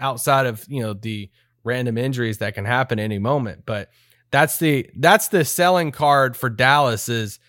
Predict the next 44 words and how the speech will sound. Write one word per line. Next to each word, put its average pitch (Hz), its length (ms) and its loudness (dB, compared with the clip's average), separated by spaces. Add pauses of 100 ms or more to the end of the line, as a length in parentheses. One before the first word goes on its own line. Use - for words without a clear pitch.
(280)
okay, 139 380 4
well, 120 160 2
some 185 180 2
of 196 60 4
these 180 100 2
teams 180 300 0
that 151 80 4
are 131 120 4
gonna 131 200 2
be 123 100 2
above 120 300 4
us 127 140 0
in 123 60 -2
the 110 80 -2
standings 127 460 0
outside 131 320 2
the 107 80 -2
Lakers, 113 480 0 (320)
like, 110 120 -10 (120)
they're 196 140 2
really 175 340 4
relying 131 600 2
on 117 180 2
some 113 220 -4 (100)
aging 135 500 0
players 120 640 2
that's 113 220 -6
key 139 300 -4
part 131 220 4
of 123 40 2
their 117 100 2
rotations, 113 640 -2
and 101 120 -2
Mike 110 280 -4
Conley 127 480 -6
and 104 140 -8
Chris 117 240 -8
Paul 127 500 2
and, 101 160 -4 (340)
uh, 117 160 -2
returning, 127 720 0
you 131 100 -4
know, 113 100 -4
<laughs> - 100 -16